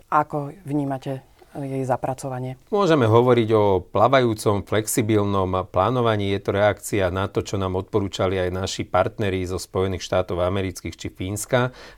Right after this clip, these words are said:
Speaker 2: aby sme sa zamysleli nad tým, ako vie Najvyšší kontrolný úrad lepšie reagovať na výzvy dňa, ako vieme ponúkať verejnosti odpočty toho, čo robí vláda, čo robia jednotlivé štátne inštitúcie z hľadiska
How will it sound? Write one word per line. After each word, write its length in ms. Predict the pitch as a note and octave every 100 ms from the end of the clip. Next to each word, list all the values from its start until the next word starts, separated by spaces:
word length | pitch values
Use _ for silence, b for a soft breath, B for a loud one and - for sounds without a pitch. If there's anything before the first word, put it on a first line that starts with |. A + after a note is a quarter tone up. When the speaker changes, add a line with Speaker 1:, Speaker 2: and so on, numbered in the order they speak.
| -
Speaker 2:
aby 160 | A2
sme 160 | - A#2+
sa 160 | - F#2+
zamysleli 560 | G2 G#2+ - G2+ G2+
nad 240 | F#2 G2 -
tým, 240 | G2 F#2+ -
ako 400 | G#2+ - C3 G2+
vie 400 | G#2 G2 G2 F#2+
Najvyšší 400 | F2+ G2+ G#2 G2 -
kontrolný 480 | F#2+ G2 G2 G2
úrad 400 | F#2+ G2 G2 F#2+
lepšie 480 | F#2+ F#2 G#2+ - G#2+
reagovať 560 | F#2+ F#2+ F2+ F#2+ F2+ F2+
na 80 | F2+
výzvy 400 | F#2+ F#2+ F#2+ F2+
dňa, 240 | F#2 G2+ B2+ B B -
ako 180 | G#2 -
vieme 240 | A2+ A2 G#2+
ponúkať 480 | - G2 G#2 - F#2
verejnosti 720 | F#2 G2 G#2+ G2+ F#2 - F#2+ -
odpočty 880 | G#2 G#2+ - G#2 - G#2 G2 F#2+ B B -
toho, 320 | - A2+ A2+
čo 240 | G2+ - A#2+
robí 240 | A2 G2+
vláda, 480 | F#2+ G2 F#2+ F#2+ F#2
čo 160 | - A2+
robia 320 | A2+ G#2 G2
jednotlivé 560 | G2 G2+ - G2+ F#2
štátne 560 | - G2+ G2 - F#2 F#2
inštitúcie 880 | G2+ - A2 G2+ F#2 - G2 F#2+ F2+
z 80 | F#2
hľadiska 720 | F#2 F#2+ F#2+ - F#2+ F2+